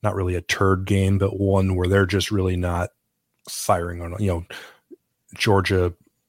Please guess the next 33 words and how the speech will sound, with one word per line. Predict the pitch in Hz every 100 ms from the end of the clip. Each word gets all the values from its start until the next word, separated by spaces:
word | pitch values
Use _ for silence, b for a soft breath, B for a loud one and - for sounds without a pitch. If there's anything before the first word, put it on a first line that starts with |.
| _ 104
goes | 110 95 92 92
to | -
Missouri | 98 87 90 92 90 87 85
and, | 85 98
and | 92 87
struggles | - - 90 90 87
for | - 95
about | 120 -
three | 104 95
and | 85
a |
half | 87 -
quarters, | 95 82 87 - - - -
uh, | 90 85
finally | - 90 87
pulls | 90 92 87 95
away. | 87 82 85 87 - b b b b b _ 147
Uh, | 101 - _
Alabama, | 101 92 87 92 90 90 87 _ _ _ _ _ _ _ _ _ _
you | 104
know, | 82 92 _ _ -
at | 113 -
Texas | - 101 - - 90 87 -
or | 87 87
Tennessee, | - 107 90 - 95 87
you | 95
know, | 92 87
have | 101 95
all | 90
the | -
penalties | - 92 87 95 90 90 -
and | 85
don't, | 98 98